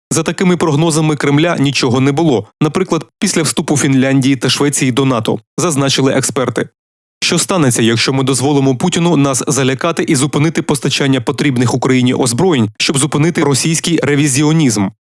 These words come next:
Задаються риторичним питанням представники С Ш А, зазначаючи,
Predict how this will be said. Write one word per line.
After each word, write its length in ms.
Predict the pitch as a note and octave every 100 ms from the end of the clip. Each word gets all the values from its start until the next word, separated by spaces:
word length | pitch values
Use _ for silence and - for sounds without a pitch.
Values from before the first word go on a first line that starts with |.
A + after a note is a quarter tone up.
| -
Задаються 540 | D3 C#3+ C3+ A#2+ C3
риторичним 580 | B2+ C3+ C3 - B2 A2
питанням 460 | C3+ E3+ E3+ E3
представники 540 | D#3+ D#3+ - D#3 D3+ D3
С 160 | C3+
Ш 160 | B2+ C3+
А, 140 | G2+ - _ -
зазначаючи, 720 | C#3+ C3 B2+ E3 E3 E3 -